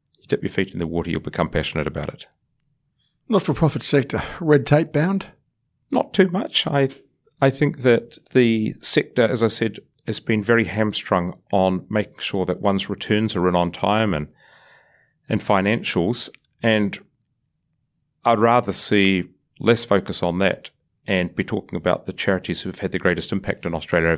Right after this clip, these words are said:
Speaker 1: the last ten years.
Speaker 2: Who are they then?
Speaker 1: I think medical research. I think Australia hasn't done as much as it could on medical research, but where it has done, around cancer, around heart,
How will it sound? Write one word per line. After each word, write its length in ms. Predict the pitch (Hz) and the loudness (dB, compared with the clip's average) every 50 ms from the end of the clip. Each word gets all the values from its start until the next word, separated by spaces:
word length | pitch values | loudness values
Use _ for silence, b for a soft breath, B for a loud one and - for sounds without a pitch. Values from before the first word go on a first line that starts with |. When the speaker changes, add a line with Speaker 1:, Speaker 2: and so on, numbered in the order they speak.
| 82 80 | 0 0
Speaker 1:
the 0 | |
last 260 | 78 80 80 - - | -2 -2 -2 -4 -8
ten 220 | - - 87 85 | -12 -10 -8 -6
years. 300 | 82 80 76 - - - - _ _ - | -4 -4 -4 -4 -4 -6 -8 _ _ -12
Speaker 2:
Who 220 | - 151 165 156 | -8 -4 -2 0
are 100 | 131 120 | 0 0
they 140 | 123 117 107 | 0 -2 -2
then? 220 | 104 101 104 - - _ _ | -4 -6 -10 -12 -16 _ _
Speaker 1:
I 60 | - 98 | -4 -2
think 140 | 92 - | -2 -2
medical 340 | - 87 85 87 - - 82 | -2 -2 -2 -2 -4 -4 -4
research. 460 | 80 82 82 - - 95 - - - - | -4 -4 -4 -2 -2 -4 -4 -4 -6 -6
I 60 | 92 | -6
think 240 | 92 - 87 82 - | -6 -4 -6 -6 -4
Australia 560 | 80 - - - 90 82 82 80 80 78 76 b b b b b b b b b b b b b b b b b _ _ - | -6 -6 -4 -2 -2 -2 -2 -2 -4 -6 -6 b b b b b b b b b b b b b b b b b _ _ -6
hasn't 640 | - - - 123 120 - 104 95 - - - - - _ _ _ _ _ _ _ _ _ | -4 0 2 4 4 4 2 -2 -4 -8 -12 -18 -20 _ _ _ _ _ _ _ _ _
done 200 | - 117 107 101 | 0 0 2 2
as 200 | 98 92 - - | 0 -2 -2 0
much 280 | 120 110 - - - - | 0 0 0 0 -4 -4
as 120 | 98 82 | -4 -4
it 100 | 87 - | -6 -8
could 200 | - - 127 113 | -2 0 2 4
on 120 | 113 110 107 | 4 4 4
medical 400 | 107 107 110 113 - - 110 101 | 2 2 2 0 -2 -6 -6 -2
research, 580 | 98 107 113 113 - - 156 170 - - - | 0 0 0 0 2 2 2 2 2 -2 -4
but 180 | - - - - | -4 -4 -4 0
where 220 | 98 104 104 95 | 0 2 4 4
it 80 | 92 90 | 2 0
has 320 | - - - 117 110 - | -2 0 0 0 0 0
done, 320 | - - - 78 98 135 - - _ _ _ _ _ _ _ _ _ _ _ _ _ _ | -2 -2 -4 -2 -2 -6 -8 -12 _ _ _ _ _ _ _ _ _ _ _ _ _ _
around 300 | 107 92 92 87 85 85 | 2 2 4 2 2 0
cancer, 560 | - - 107 - - - - 120 117 110 113 - - _ | -2 -2 -2 -2 -2 -2 0 0 0 -2 -4 -10 -8 _
around 400 | - 90 82 82 82 82 82 82 | -2 -2 -2 -2 -2 -4 -6 -6
heart, 520 | - - - - 101 98 101 101 - - | -8 -10 -6 -2 0 0 0 0 -2 -8